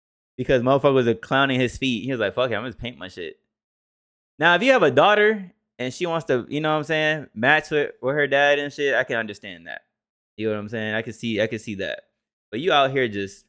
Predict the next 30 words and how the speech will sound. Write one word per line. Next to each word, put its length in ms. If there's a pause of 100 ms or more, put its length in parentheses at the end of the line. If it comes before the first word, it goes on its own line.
(220)
ripping 280
and 160
running, 420 (580)
dressing 280
like 200
Yachty 540 (920)
with, 320
with 440
the 120
Drake 320
nails, 460
the 120
yellow 320
nails, 720
the, 480 (420)
"I'm 80
gonna 60
have 120
a 60
starfish 640
on 200
this 280
one." 640 (400)
You 100
know 120
what 160
I'm 60
saying? 520
Like, 320
nah. 200